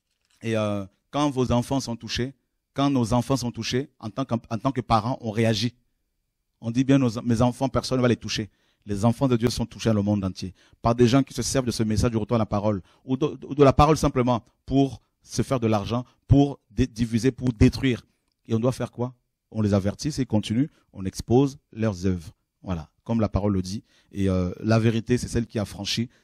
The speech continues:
c'est celle qui délivre. Donc maintenant, ne cherchez pas à ce que je sois, euh, comme tout le monde, parce que je ne suis pas tout le monde. Tout le monde n'est pas moi.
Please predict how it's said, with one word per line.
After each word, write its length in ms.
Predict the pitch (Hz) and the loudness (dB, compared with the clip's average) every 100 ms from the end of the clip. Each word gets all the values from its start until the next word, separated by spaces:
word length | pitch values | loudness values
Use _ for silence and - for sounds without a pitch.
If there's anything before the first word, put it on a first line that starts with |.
| _ | _
c'est 120 | - | -2
celle 200 | 127 117 | -2 0
qui 100 | 113 | -2
délivre. 480 | 104 107 101 85 82 _ _ _ - | 2 4 2 -2 -12 _ _ _ -16
Donc 120 | 101 - | -14 -4
maintenant, 380 | 107 123 117 - _ _ | 2 4 4 -2 _ _
ne 120 | 107 | -8
cherchez 260 | - 101 120 | -8 -6 -2
pas 140 | 123 | 0
à 40 | |
ce 120 | 107 - | 0 -2
que 100 | 113 | -6
je 140 | 101 | -6
sois, 320 | - 117 110 - _ _ | -6 -2 -2 -4 _ _
euh, 420 | 58 62 65 67 - | -16 -14 -12 -14 -6
comme 160 | 123 | -4
tout 100 | 113 | 0
le 60 | 110 | 2
monde, 260 | 117 147 | 4 2
parce 200 | - 101 | -2 -8
que 80 | - | -6
je 60 | 101 | -10
ne 40 | |
suis 80 | 113 | -6
pas 100 | 113 | -6
tout 120 | 110 | -2
le 80 | 104 | 2
monde. 260 | 110 156 143 _ | 2 2 -2 _
Tout 80 | - | 0
le 60 | 120 | 4
monde 160 | 117 | 4
n'est 60 | 107 | 2
pas 140 | 107 | 0
moi. 260 | 104 113 165 | 2 2 0